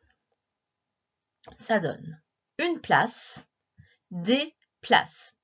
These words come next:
avec le S à la fin, puisque cette fois, le nombre est devenu pluriel. Petite dictée du jour, tu effaces ce que tu viens d'écrire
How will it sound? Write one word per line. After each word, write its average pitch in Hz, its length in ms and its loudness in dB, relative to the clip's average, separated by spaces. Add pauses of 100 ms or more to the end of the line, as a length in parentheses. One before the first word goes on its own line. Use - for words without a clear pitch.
avec 156 480 -6 (100)
le 208 300 -6
S 185 280 -4
à 202 80 -2
la 165 120 -2
fin, 170 340 -10
puisque 220 300 -8
cette 156 200 -8
fois, 202 220 2 (420)
le 247 140 8
nombre 247 460 0
est 240 220 0
devenu 185 480 -6
pluriel. 214 380 -4 (3500)
Petite 392 340 -8
dictée 294 320 -6
du 247 160 -4
jour, 359 380 2
tu 247 180 -4
effaces 247 400 2
ce 226 60 -4
que 208 160 -6
tu 214 140 -12
viens 170 180 -10
d'écrire 302 600 -12